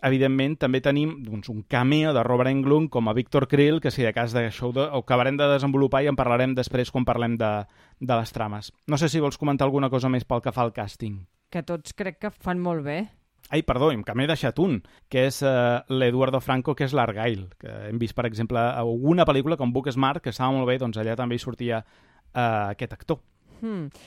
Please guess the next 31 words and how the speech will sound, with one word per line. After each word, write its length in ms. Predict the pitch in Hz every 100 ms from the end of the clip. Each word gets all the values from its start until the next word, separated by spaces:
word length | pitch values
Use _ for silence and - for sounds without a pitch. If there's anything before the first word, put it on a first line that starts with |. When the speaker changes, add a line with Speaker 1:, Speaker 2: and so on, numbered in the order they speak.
| -
Speaker 2:
Jo 140 | 202 226
no 100 | 247
el 60 |
recordo, 460 | 247 233 214 202 180
eh? 80 | 196
He 20 |
vist 200 | 226 190
la 100 | 208
pel·lícula, 460 | 190 190 180 220 202
però 180 | 190 180
recordo 320 | 170 185 190
més 160 | 190
les 140 | 190 180
protagonistes 640 | 175 175 170 175 - 180
elles 460 | 185 180 202 233 -
que 100 | 190
no 140 | 175 156
pas 640 | 156 143 143 - - -
Speaker 1:
Hmm. 280 | 131 120 110 _
Speaker 2:
ell. 240 | 165 156 - _ -
Speaker 1:
Sí, 160 | 135
sí. 160 | 120 113 113 _ _ _ _ _ _ _ _
Speaker 2:
Però 280 | 165 156 151
bé, 240 | 156 143
home, 180 | 165 180
aquí 380 | 175 170 170 180
és, 320 | 175 175 160
eh, 600 | 175 165 151 147 143 147
és 100 | 156 -
també 300 | 175 170 220 - - - -
<laughs> 140 | 359